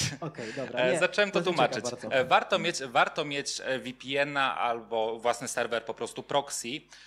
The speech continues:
Speaker 2: e, nad którym mamy kontrolę, wiemy, że nikt nam tego nie monitoruje, nikt nam się tam nie będzie chciał dostać.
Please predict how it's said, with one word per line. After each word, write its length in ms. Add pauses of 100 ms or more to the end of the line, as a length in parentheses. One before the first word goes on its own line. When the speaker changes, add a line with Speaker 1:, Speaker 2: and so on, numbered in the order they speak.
(260)
Speaker 2:
e, 680 (140)
nad 180
którym 200
mamy 240
kontrolę, 460
wiemy, 240
że 140
nikt 160
nam 100
tego 280
nie 180
monitoruje, 640
nikt 200
nam 100
się 80
tam 120
nie 100
będzie 220
chciał 200
dostać. 500